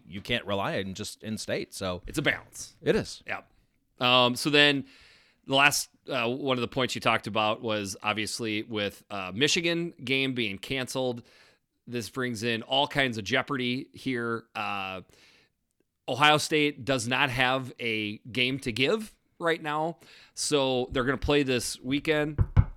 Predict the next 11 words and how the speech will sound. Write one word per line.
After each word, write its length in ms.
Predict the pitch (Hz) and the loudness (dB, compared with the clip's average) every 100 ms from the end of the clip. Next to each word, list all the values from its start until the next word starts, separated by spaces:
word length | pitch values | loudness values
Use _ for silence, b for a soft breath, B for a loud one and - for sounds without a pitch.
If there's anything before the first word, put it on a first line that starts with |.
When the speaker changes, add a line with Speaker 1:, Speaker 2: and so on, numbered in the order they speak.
| - | -8
Speaker 2:
Knock 240 | 127 127 - | -4 -2 -2
on 180 | 123 120 | -2 0
wood 200 | 127 123 | 0 0
that 140 | 117 | 2
that'll 260 | 127 117 95 | 4 4 2
happen, 460 | 113 123 143 123 | 2 0 0 -4
but 280 | 113 117 113 | -2 -2 0
they 140 | 120 | -2
need 320 | 113 131 127 - _ | 0 -2 -2 -4 _
another 480 | 117 113 117 139 147 | -4 -2 2 4 2
game 540 | 120 117 120 139 156 | 2 0 2 0 -4